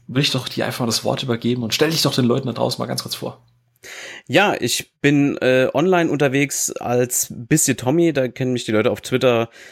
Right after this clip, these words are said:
Speaker 2: Instagram und auch auf YouTube. Ich bin, ähm, hauptberuflich bin ich Cutter und Kameramann, komm aus Frankfurt am Main und mach schon richtig lange was mit Medien,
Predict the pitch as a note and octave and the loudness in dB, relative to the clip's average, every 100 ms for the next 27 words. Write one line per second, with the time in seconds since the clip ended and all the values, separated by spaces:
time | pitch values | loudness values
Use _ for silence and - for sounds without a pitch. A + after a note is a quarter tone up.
0 | - - C3 - A#2 A#2 A2+ B2 - B2+ | -10 -4 0 2 4 4 2 2 2 0
1 | - - A2 A#2 C3 G#3+ G3 F#3+ - - | 0 0 0 0 -2 0 0 -2 -4 -18
2 | - B2+ - C#3 C3+ C3 B2 B2 A#2+ - | -4 -2 -2 -2 2 4 4 2 0 -2
3 | A#2 A#2 A#2 - - F3+ F#3 D3+ C#3+ - | 0 2 -2 -4 0 0 2 0 0 0
4 | B2+ A#2 - C#3+ G#2 G#2 - E3+ D#3 D#3 | 0 0 -2 0 0 0 0 0 2 2
5 | D3 C#3+ - - - _ - A#2+ A2 A2+ | 2 0 -4 -16 -20 _ -4 0 0 -2
6 | - A#2 - G#2+ G2+ G#2 C3 G2 A#2 A2+ | 0 0 2 2 4 4 2 2 0 -2
7 | C#2 G#2+ - B2 A2+ A2+ F2+ D2 A#2+ A#2+ | -2 -4 0 0 2 0 -4 -6 -4 -2
8 | A2+ G#2+ A#2+ B2 B2 B2 - - - _ | 2 2 4 4 2 0 -8 -20 -20 _
9 | A#2 C3+ - C#3 A2+ G#2+ B2 D#3 D3+ C#3+ | -2 0 2 0 0 2 2 4 4 4
10 | C#3+ C#3+ | 2 0